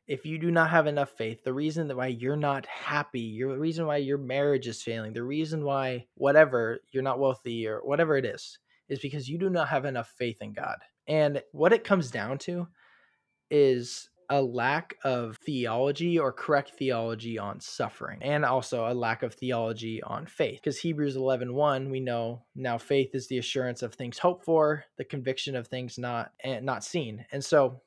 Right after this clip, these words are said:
their definition of faith is messed up. Like I said, they think it's this cosmic force that triggers God's blessings, and you have to have enough of it, and then you get the blessing. But I don't even know if that's exactly what they, these preachers believe, because they don't need to believe that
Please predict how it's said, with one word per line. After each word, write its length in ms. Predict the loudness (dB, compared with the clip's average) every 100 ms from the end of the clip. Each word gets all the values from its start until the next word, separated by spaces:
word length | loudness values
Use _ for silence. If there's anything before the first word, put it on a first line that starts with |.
| -4
their 140 | -4
definition 560 | 4 4 4 0 0 -4
of 80 | 0
faith 280 | 0 0
is 100 | -2
messed 240 | -2 -2 0
up. 140 | 0
Like 140 | 0 -2
I 40 |
said, 260 | 0 0 0
they 100 | -2
think 200 | -4 -6
it's 100 | -6
this 160 | -8
cosmic 600 | -8 0 0 0 -2 -6
force 320 | -4 -2 -2
that 180 | -6 -12
triggers 580 | -10 0 2 2 0 -2 -8
God's 300 | 0 2 2
blessings, 1000 | -2 -6 -2 -2 -4 -8 -8 -10 -14 -16 -16 -6
and 320 | -2 -2 -2
you 80 | -2
have 100 | -2
to 60 |
have 120 | -4 -4
enough 300 | 4 4 4
of 120 | -4
it, 340 | -6 -8 -14 _
and 200 | -6 -2
then 260 | -2 -2 -4
you 80 | -4
get 200 | -4 -4
the 80 | 0
blessing. 420 | 0 0 -8 -16 _
But 100 | 0
I 120 | 6
don't 160 | 6 4
even 200 | 0 0
know 220 | 4 4
if 100 | 4
that's 240 | 2 0 -2
exactly 380 | -6 -6 -4
what 300 | -2 -4 -4 -2
they, 260 | 0 0
these 300 | -2 -8 -8
preachers 500 | -8 -2 0 2 0
believe, 500 | 0 -2 -2 -4 -6
because 460 | -8 -2 0 0 -6 -10
they 160 | 2 2
don't 180 | 2 -2
need 160 | -6 -6
to 60 |
believe 460 | -6 -8 -6 -6 -4
that 340 | -6 -8 -12